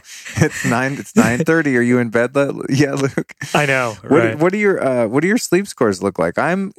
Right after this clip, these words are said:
Speaker 2: I'm usually in the upper eighties to low nineties.
Speaker 1: Yeah, I mean, I'd say I'm probably a little bit behind you. I'm, I'm probably not getting enough most nights. I'm probably in probably,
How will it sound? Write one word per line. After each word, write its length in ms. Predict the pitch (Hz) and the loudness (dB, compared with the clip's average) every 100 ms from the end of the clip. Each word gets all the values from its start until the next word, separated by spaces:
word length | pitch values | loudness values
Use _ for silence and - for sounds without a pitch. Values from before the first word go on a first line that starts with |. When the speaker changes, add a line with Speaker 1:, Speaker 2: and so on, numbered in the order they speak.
| - | -6
Speaker 2:
I'm 180 | 339 302 | -2 2
usually 340 | 247 208 196 | 2 2 2
in 120 | 156 | 2
the 220 | 139 123 110 - - | 0 0 -4 -12 -4
upper 480 | 120 127 131 120 - - | -2 -2 0 0 -2 -2
eighties 560 | 117 120 117 117 113 | 0 2 2 2 0
to 140 | - 110 | -2 0
low 340 | 101 101 98 | 2 2 2
nineties. 520 | 95 92 90 85 85 | 0 -2 -4 -6 -6
Speaker 1:
Yeah, 320 | - 185 156 127 | -2 0 0 -2
I 60 | |
mean, 140 | 139 139 | -2 -2
I'd 180 | 143 143 | -2 -2
say 220 | 139 131 | 0 0
I'm 160 | 117 107 | -4 -8
probably 240 | - 113 113 | -4 -2 0
a 40 | |
little 160 | 107 104 | -2 -4
bit 100 | 95 | -8
behind 360 | 95 95 92 | -6 -4 -4
you. 200 | 95 92 - | -6 -6 -4
I'm, 360 | 110 110 98 | -4 -4 -10
I'm 240 | - 117 104 | -6 -6 -6
probably 480 | - 120 117 120 113 | -2 0 0 -2 -2
not 240 | 107 104 | -2 -4
getting 240 | - 110 | -4 -4
enough 300 | 104 95 95 | -4 -6 -6
most 240 | 101 95 - | -8 -10 -6
nights. 400 | 98 92 - - | -6 -6 -6 -8
I'm 160 | - 107 | -6 -6
probably 380 | - 98 98 101 | -2 -2 -2 -4
in 100 | 98 | -6
probably, 420 | - 95 98 92 | -4 -4 -4 -8